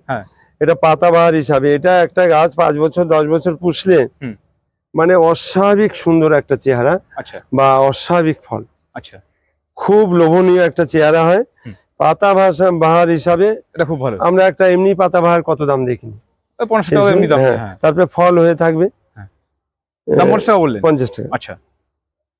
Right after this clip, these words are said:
Speaker 2: এটা হচ্ছে থাই all time আম।
Speaker 1: থাই all time, আচ্ছা।
Speaker 2: হ্যাঁ, সব মুকুল ছিল, এত
Speaker 1: হ্যাঁ।
Speaker 2: বর্ষার মধ্যে আবার চলে আসবে।
Speaker 1: আচ্ছা, এটার দাম কি হয়েছে?
Speaker 2: এটা চল্লিশ টাকা।
Speaker 1: শুনুন, একটা গাছ শুনুন না।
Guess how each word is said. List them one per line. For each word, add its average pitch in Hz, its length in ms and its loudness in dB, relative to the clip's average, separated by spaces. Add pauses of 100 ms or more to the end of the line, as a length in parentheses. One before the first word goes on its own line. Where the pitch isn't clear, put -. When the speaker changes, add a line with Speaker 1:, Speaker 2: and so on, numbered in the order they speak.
(1080)
Speaker 2:
এটা 156 160 2
হচ্ছে 170 200 0
থাই 160 320 0
all 156 200 0
time 147 280 2
আম। 107 140 -8 (200)
Speaker 1:
থাই 151 180 -2
all 143 140 0
time, 123 140 -6
আচ্ছা। 113 220 -10
Speaker 2:
হ্যাঁ, - 500 -6
সব 139 140 -2
মুকুল 147 320 0
ছিল, 175 320 -2
এত 156 160 -2
Speaker 1:
হ্যাঁ। 156 100 0
Speaker 2:
বর্ষার 147 240 0
মধ্যে 175 180 0
আবার 160 180 0
চলে 139 260 0
আসবে। 139 260 -2 (240)
Speaker 1:
আচ্ছা, 123 220 -16 (600)
এটার 190 140 0
দাম 185 140 2
কি 156 100 2
হয়েছে? 107 300 -4 (340)
Speaker 2:
এটা 147 420 2
চল্লিশ 135 320 -2
টাকা। 101 220 -8
Speaker 1:
শুনুন, 208 140 0
একটা 175 120 0
গাছ 165 120 -4
শুনুন 196 160 -6
না। 110 120 -12